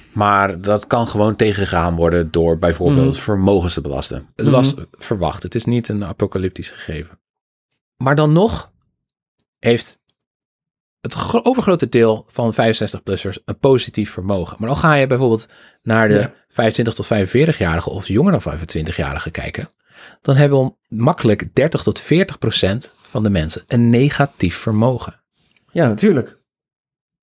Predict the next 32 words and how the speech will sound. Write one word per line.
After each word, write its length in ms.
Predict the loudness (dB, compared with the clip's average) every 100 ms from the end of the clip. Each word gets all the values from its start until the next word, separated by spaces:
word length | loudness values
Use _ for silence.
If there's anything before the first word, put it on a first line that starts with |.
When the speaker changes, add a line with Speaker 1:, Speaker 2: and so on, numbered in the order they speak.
| _ _ _ _ _
Speaker 2:
Studieschuld, 800 | -10 -2 0 2 2 0 -2 -12 _ _ _ _ _ _ _ -2
bijvoorbeeld. 680 | 2 2 0 -2 -4 -8 _ _ _ _
Speaker 1:
Bijvoorbeeld 640 | -2 2 2 2 0 -2
studieschuld. 500 | -2 0 -2 -4 -6
Speaker 2:
Eh. 240 | -4 -2
Speaker 1:
En 60 | 0
dit 120 | 0
zijn 120 | 2
wat 100 | 0
oudere 280 | 2 2 2
gegevens, 360 | 0 -6 -6 -2
maar 340 | 0 0 -2 -12 -20 -20 _
de 160 | -10 -10 _ _
bewegingen 640 | -2 2 2 2 2 2 0
in 80 |
de 60 | -2
samenleving, 420 | -2 -4 -2 -4 -4
dit 100 | -6
is 80 |
tweeduizend 440 | -4 2 2 2 0
zeventien. 520 | 0 0 0 -2 -2 _ _ _ _
Het, 280 | -6 -2 0
het 120 | 0
beweegt 280 | 2 2 2
niet 100 | 0
de 60 |
goede 180 | 0 -4
kant 260 | -4 -8 -12
op 100 | -18
in 80 | -20
ieder 160 | -20
geval. 220 | -20 -20